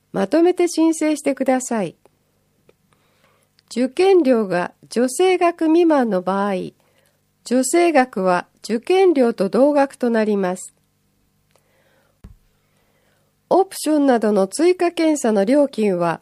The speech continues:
助成の対象外です。手続き、検査結果が届いた後に、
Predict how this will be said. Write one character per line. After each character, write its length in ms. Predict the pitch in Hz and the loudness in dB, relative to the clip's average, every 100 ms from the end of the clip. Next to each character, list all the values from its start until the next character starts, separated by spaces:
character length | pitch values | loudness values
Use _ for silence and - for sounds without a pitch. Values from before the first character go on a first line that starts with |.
| _ 170 | _ -12
助 260 | 156 240 | -4 -2
成 260 | 240 330 339 | 0 2 4
の 140 | 294 | 2
対 260 | 285 269 320 | 2 2 0
象 260 | - 330 | 0 0
外 260 | 254 180 156 | 0 -2 -4
で 140 | 160 | -10
す。 200 | 165 - _ _ _ _ _ _ _ _ _ _ _ - | -14 -20 _ _ _ _ _ _ _ _ _ _ _ -4
手 140 | 285 | -2
続 320 | 269 359 330 | 0 0 0
き、 300 | - 180 170 _ _ _ _ _ _ _ | -4 -8 -10 _ _ _ _ _ _ _
検 240 | 285 359 | 2 4
査 180 | 403 381 | 4 0
結 260 | 381 370 370 | 0 -2 -2
果 120 | 269 | -2
が 140 | 233 | -2
届 320 | 233 233 330 330 | 0 0 0 2
い 20 | |
た 180 | 226 214 | 2 2
後 220 | 214 180 | 0 -2
に、 240 | 170 165 | -4 -8